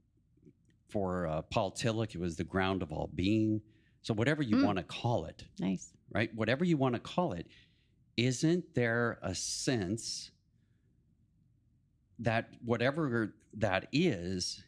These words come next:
Speaker 1: is so much a part of all of life,
Speaker 2: Mm-hmm.
Speaker 1: including ourselves,
Speaker 2: Mm-hmm.
Speaker 1: that to try to separate it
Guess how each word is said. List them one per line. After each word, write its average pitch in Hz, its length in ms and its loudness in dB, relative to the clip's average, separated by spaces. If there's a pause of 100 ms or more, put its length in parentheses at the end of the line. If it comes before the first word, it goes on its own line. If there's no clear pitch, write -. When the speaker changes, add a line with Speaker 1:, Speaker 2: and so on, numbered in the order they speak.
(180)
Speaker 1:
is 113 220 0
so - 320 0
much 151 300 0
a 110 80 0
part 120 500 -2
of 98 560 -2 (240)
all 160 340 2
of - 160 -2
life, - 640 -10 (560)
Speaker 2:
Mm-hmm. 175 320 0
Speaker 1:
including 107 800 2
ourselves, - 1000 -4 (260)
Speaker 2:
Mm-hmm. 180 460 0
Speaker 1:
that 120 180 0
to 123 100 -2
try 143 300 0
to 127 180 -6
separate 95 840 -2
it 85 180 -6